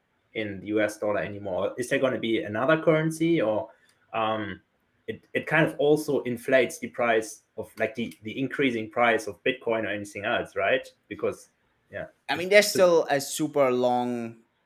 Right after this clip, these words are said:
Speaker 2: path how the dollar is gonna survive. Um, I mean, they still have so many metrics when it comes to unrealized gains, taxation,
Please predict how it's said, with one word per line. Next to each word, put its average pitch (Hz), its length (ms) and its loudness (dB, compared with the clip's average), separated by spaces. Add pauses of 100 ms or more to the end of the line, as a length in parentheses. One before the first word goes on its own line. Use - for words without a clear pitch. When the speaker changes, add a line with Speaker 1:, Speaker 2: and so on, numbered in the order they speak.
Speaker 2:
path 107 600 -2
how 107 440 -2
the 110 80 -8
dollar 107 400 -2
is 101 140 -8
gonna 107 200 -8
survive. 95 640 -4 (440)
Um, 113 600 -2 (760)
I 147 40 -2
mean, 147 420 -2 (380)
they 185 200 4
still 190 180 6
have 151 220 10
so 160 240 2
many 151 180 0
metrics 139 840 0 (420)
when 147 180 -2
it 147 100 -6
comes 135 320 -2
to 131 320 0
unrealized 127 720 2
gains, 127 400 -4
taxation, 123 920 -2